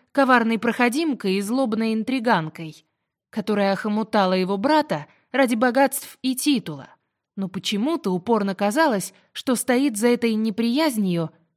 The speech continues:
что-то ещё, что-то такое, что бесит Дэриана куда сильнее. Но сейчас, в любом случае,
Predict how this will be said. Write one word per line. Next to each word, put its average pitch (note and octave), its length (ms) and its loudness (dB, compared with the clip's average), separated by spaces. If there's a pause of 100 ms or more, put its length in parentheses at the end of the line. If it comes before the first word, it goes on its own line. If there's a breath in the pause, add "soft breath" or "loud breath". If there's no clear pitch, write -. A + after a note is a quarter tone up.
что-то D4+ 340 -6
ещё, C4+ 580 -6 (400)
что-то - 360 -10
такое, F#3+ 640 0 (200 soft breath)
что - 280 -4
бесит G3+ 640 0
Дэриана E3+ 720 -2
куда B3 300 -2
сильнее. A#3+ 720 -6 (800)
Но A3 140 -2
сейчас, C#4+ 480 -2
в F#3+ 60 -6
любом G#3 300 -2
случае, A#3+ 600 -2